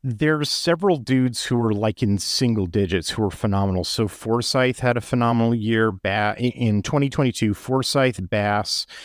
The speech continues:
and Walk, um, uh, and Powers Johnson, of course, just had, uh, totally kick-ass years. On the other hand, uh, Harper,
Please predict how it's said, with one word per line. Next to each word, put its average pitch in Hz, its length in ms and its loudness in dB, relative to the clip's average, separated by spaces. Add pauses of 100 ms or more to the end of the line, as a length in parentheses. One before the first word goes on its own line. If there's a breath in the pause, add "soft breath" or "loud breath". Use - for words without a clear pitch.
(360 loud breath)
and 110 300 0
Walk, 101 720 0 (180)
um, 92 560 2 (600 soft breath)
uh, 113 180 2
and 113 140 -2
Powers 101 340 0
Johnson, 104 420 0
of - 140 -4
course, 98 320 -2
just 107 260 -4
had, 101 320 -2
uh, 104 180 -2 (120)
totally 104 420 0
kick-ass - 680 -2
years. 98 420 0
On 117 160 2
the 110 140 0
other 139 220 2
hand, 92 420 -2 (420 loud breath)
uh, 104 320 2
Harper, 120 760 2